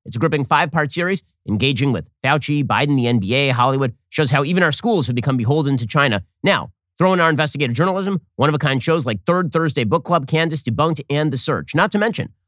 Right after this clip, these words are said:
our willingness to fight for what you believe in, which is why I say the Daily Wire is much bigger than you think. When you sign up, you get all of these things. And trust me, we have a lot more coming, but we need your help. Hollywood has access to billions of dollars in capital. We have you. Help us build a world of news and entertainment that reflects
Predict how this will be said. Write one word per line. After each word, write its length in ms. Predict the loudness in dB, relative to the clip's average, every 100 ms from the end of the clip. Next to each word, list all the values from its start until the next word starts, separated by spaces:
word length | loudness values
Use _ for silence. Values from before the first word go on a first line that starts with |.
| 0
our 100 | 4
willingness 380 | 4 2 -2 -6
to 80 | -4
fight 200 | -4 -4
for 100 | -2
what 260 | 0 -2
you 160 | 0 0
believe 300 | 2 0 0
in, 100 | -4
which 140 | -6
is 80 | -4
why 160 | -2 -2
I 80 |
say 120 | -2 -2
the 100 | -2
Daily 260 | 0 0
Wire 160 | 2 0
is 160 | 0 0
much 260 | -2 -2
bigger 220 | -4 -2
than 120 | -2 -4
you 60 |
think. 220 | -4 -4
When 80 | -2
you 60 | -2
sign 260 | 0 0
up, 100 | -2
you 60 | -2
get 180 | -2 0
all 220 | 2 2 2
of 200 | -4 -2
these 160 | -2
things. 220 | -2 -2 -6 _ -12
And 80 | 0
trust 220 | 0 0
me, 100 | -6
we 80 | -4
have 80 | -2
a 60 |
lot 420 | 0 2 4 2 _ -6
more 240 | -2 -2
coming, 300 | -2 -4 -2
but 200 | 0 -2 _ _ 0
we 160 | 2
need 360 | 4 2 -2 -4
your 300 | 0 2 2
help. 260 | 2 -2 -12 _
Hollywood 280 | -2 0 2
has 160 | 0 0
access 260 | -2 -4
to 60 | -6
billions 400 | -2 2 4 2
of 80 | 2
dollars 260 | 0 0
in 80 | -2
capital. 400 | -2 -2 -2 -4 -10 _ -4
We 200 | 2 4
have 180 | 4 2
you. 280 | -2 -4 _ -2
Help 120 | -2
us 120 | 0 -2
build 300 | 0 0 0
a 40 |
world 320 | -2 0 0
of 80 | 0
news 280 | 2 2 2
and 100 | 0
entertainment 400 | 0 -2 -2 -2
that 80 | -6
reflects 360 | -2 -2 -2